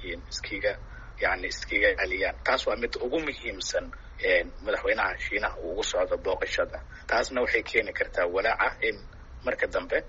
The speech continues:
een, Shiinuhu uu hub siiyo, een, een, Ruushka oo Ukraine kula dagaalamo. Taas ayaa reer galbeedkana walaac weyn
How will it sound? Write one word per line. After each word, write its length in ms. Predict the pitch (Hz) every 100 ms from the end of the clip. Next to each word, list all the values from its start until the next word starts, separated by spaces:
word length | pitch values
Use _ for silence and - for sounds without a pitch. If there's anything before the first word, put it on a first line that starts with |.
| - - - -
een, 340 | - 90 85 - - - - - -
Shiinuhu 460 | - - 117 113 110
uu 160 | 101 90 -
hub 100 | 123 - - -
siiyo, 520 | - - 92 87 78 - - -
een, 260 | - 85 - - -
een, 200 | 90 85 - - - -
Ruushka 380 | - - - - - - - -
oo 100 | 101 92
Ukraine 260 | 87 104 -
kula 160 | 101
dagaalamo. 560 | 98 104 85 - - - - - -
Taas 240 | 131 131
ayaa 200 | 123 110
reer 160 | 101 101
galbeedkana 500 | 117 - - - -
walaac 300 | - 110 - 101
weyn 200 | 104